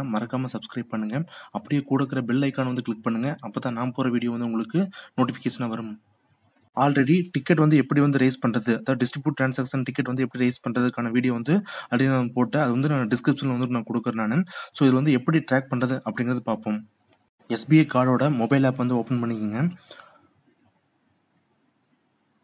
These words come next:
So, ஓப்பன் பண்ணிட்டு, ஆ, அதுல லெஃப்ட் சைடுல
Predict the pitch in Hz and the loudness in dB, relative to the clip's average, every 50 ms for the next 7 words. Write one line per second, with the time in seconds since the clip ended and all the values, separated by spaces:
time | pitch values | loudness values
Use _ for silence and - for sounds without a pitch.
0 | _ _ _ _ - 160 - 165 143 131 143 143 160 151 131 127 123 131 123 110 | _ _ _ _ -16 -8 -2 0 2 2 2 2 2 0 2 2 0 0 -2 -2
1 | - 120 143 190 214 - - - - _ _ _ _ _ _ _ _ _ _ _ | -2 -2 -4 -4 -6 -8 -16 -20 -20 _ _ _ _ _ _ _ _ _ _ _
2 | _ _ _ _ _ _ _ _ _ _ _ _ _ _ _ _ _ _ _ _ | _ _ _ _ _ _ _ _ _ _ _ _ _ _ _ _ _ _ _ _
3 | _ _ _ _ _ _ _ _ _ _ _ _ _ _ _ _ _ _ _ _ | _ _ _ _ _ _ _ _ _ _ _ _ _ _ _ _ _ _ _ _
4 | _ _ _ _ _ _ _ _ _ _ _ _ _ _ _ _ _ _ _ _ | _ _ _ _ _ _ _ _ _ _ _ _ _ _ _ _ _ _ _ _
5 | _ _ 139 131 131 123 139 143 143 139 127 127 127 - - - 156 143 143 147 | _ _ -2 -2 0 2 4 4 4 6 4 2 2 0 0 2 2 4 4 2